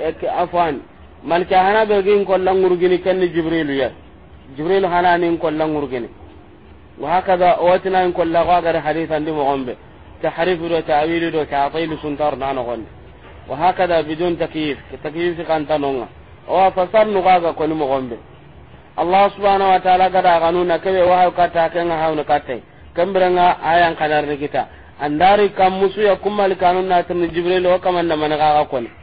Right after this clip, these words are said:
Anata ada tongunya koni malika an jawa saga ne kendi. Kambira nga Jibril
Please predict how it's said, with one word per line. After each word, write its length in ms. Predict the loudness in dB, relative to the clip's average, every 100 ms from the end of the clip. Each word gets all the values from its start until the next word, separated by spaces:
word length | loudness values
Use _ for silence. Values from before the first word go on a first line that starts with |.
| -20 -20 -20 -8
Anata 320 | -2 2 2
ada 160 | 2 2
tongunya 360 | 0 -2 -2 -2
koni 200 | -4 -2
malika 320 | -2 -2 -4
an 120 | -2
jawa 160 | -2 -2
saga 260 | -2 -2 -2
ne 100 | -4
kendi. 340 | -4 -4 -6 -14 -20 -6
Kambira 320 | -4 -2 0
nga 80 | -2 -2
Jibril 320 | -2 -2 0